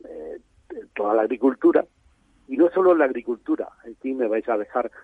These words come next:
en este caso del suelo, me explique un, un poquito más. Está la agricultura,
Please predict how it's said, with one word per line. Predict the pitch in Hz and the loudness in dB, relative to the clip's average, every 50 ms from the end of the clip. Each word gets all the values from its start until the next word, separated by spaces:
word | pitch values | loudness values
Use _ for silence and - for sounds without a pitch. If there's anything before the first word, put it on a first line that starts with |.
| _ _ _ _ _ | _ _ _ _ _
en | 120 110 117 | -8 -6 -6
este | 113 - - 120 | -6 -4 -6 -2
caso | - - 117 - - 120 | 0 0 -2 0 -4 -8
del | - 110 110 107 | -8 -8 -10 -10
suelo, | - - 131 127 123 139 135 - - - _ _ _ | -4 0 0 2 2 0 0 -2 -6 -18 _ _ _
me | - - | -14 -14
explique | - _ 123 123 - - 262 120 | -12 _ -10 -10 -4 0 0 2
un, | 120 - 320 - | 2 0 -2 -2
un | - 131 - - | -4 -4 -4 0
poquito | - - - 311 - - - - | 0 0 0 0 -4 -4 -6 -4
más. | - - - - _ _ _ _ _ _ _ _ _ - | -4 -4 -4 -4 _ _ _ _ _ _ _ _ _ -6
Está | 120 - - 180 | -4 2 4 6
la | 190 190 | 6 6
agricultura, | 185 190 156 170 156 - 185 185 190 185 | 6 6 4 2 2 4 4 4 4 4